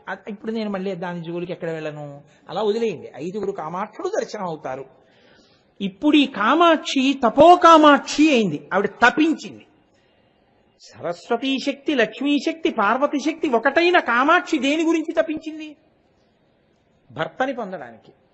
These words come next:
ఎవరిని భర్తగా పొందింది ఆవిడ? ఇసకని తన చేత్తో ఇలా కుప్ప చేసింది, శివలింగం అయింది. ఇప్పుడు ఆవిడ ఆ శివలింగాన్ని ఆరాధన చేస్తోంది రోజు. పరమశివుడు పరీక్ష పెట్టాడు,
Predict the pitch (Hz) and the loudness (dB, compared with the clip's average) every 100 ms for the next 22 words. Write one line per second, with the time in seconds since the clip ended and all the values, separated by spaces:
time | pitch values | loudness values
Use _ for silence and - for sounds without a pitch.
0 | - 170 220 269 254 233 - 262 254 262 | -6 0 2 4 2 0 0 0 0 0
1 | 254 254 262 262 262 - - _ _ _ | -2 -2 -2 -2 -6 -12 -20 _ _ _
2 | _ _ _ _ _ _ _ - 139 170 | _ _ _ _ _ _ _ -16 -14 -6
3 | 254 311 277 208 247 381 466 - _ 202 | -2 0 0 0 -2 -4 -8 -18 _ -6
4 | 214 220 240 277 - 311 285 254 247 254 | -6 -4 -2 -2 -2 -4 -2 0 0 -2
5 | - - _ _ _ _ - 277 - 294 | -10 -20 _ _ _ _ -12 -6 -2 -2
6 | 226 - 123 - _ _ _ _ _ _ | -4 -8 -16 -20 _ _ _ _ _ _
7 | _ _ _ - - 330 285 233 185 131 | _ _ _ -12 -2 0 0 -2 -8 -12
8 | 101 104 _ _ _ _ _ _ _ _ | -20 -20 _ _ _ _ _ _ _ _
9 | _ _ - - 339 311 294 269 - 247 | _ _ -12 -4 0 2 2 2 -2 0
10 | 302 311 285 262 311 277 233 240 214 220 | 2 2 2 2 0 0 0 0 0 -2
11 | 233 208 - 196 170 170 185 180 127 - | -2 -6 -4 -6 -4 -2 0 0 -4 -12
12 | - _ _ - 160 208 233 214 202 247 | -18 _ _ -10 -6 -4 -4 -6 -8 -8
13 | 175 160 - 156 - - | -10 -10 -12 -12 -14 -20